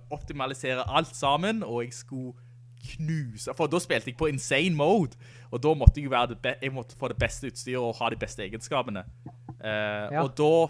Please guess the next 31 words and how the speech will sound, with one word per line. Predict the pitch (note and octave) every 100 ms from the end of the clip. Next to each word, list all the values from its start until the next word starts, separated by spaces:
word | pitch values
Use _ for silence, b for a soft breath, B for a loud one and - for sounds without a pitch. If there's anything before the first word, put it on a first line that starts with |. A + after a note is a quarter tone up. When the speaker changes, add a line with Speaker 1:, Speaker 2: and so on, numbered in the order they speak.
| -
Speaker 1:
fant | C#3+ C3
jeg | - C#3+
ut | A#2 A#2+
av | A#2+ A#2 B2
den | B2+ B2
ultimate | B2+ - B2 A#2 A#2 A#2+
ko-, | - - -
biotic-kombinasjonen, | B2+ C3 - - C3+ B2 B2+ A#2 B2+ G#2+ G2 G#2 b b b b b -
og | B2+ B2
da | C3 C3+ C3+ C3 B2+ A#2 G#2+ G2+
s-, | F#2+ - - - -
det | C3+
sprengte | - - B2+ G2+ - B2+
her | A#2+ B2
og | C3
der, | A#2 C3 C#3
altså, | C3
jeg, | A#2 -
fiendene | - D#3 A2+ C3 C3 -
fløy | C3+ C3 C#3+ A3 C4+ E3+ C3+ - -
til | B2
værs, | A#2 F#3+ G3+ - - B B -
og | C3
det | B2+
var | C3+ B2+
liksom | A#2+ A#2
bare | G2+ G2+
sånn | A#2 A2+
en, | A2 B B B B B - -
eh, | - - D2+ D#2+
sja-, | - - C3 C3+